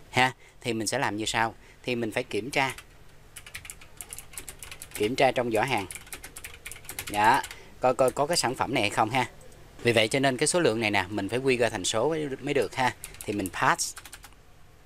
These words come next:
Mình dùng cái hàm pass ha, pass in để mình đổi cái chuỗi này thành số. Rồi, ok ha. Rồi bây giờ mình phải kiểm tra trong giỏ hàng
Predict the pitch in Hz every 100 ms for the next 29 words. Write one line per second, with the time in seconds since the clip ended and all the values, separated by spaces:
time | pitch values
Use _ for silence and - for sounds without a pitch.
0 | - - - - - - - 117 113 107
1 | 143 120 98 110 135 165 - - - -
2 | - - - 110 117 - - - - -
3 | - 139 - 139 139 104 - - - -
4 | 101 139 110 98 82 131 156 - 98 143
5 | 117 90 - 113 156 - - - - -
6 | - - 104 104 87 - - - - -
7 | 117 127 117 131 - - - - - 117
8 | 120 123 135 120 110 98 - 120 98 127
9 | 113 135 143 131 120 117 135 110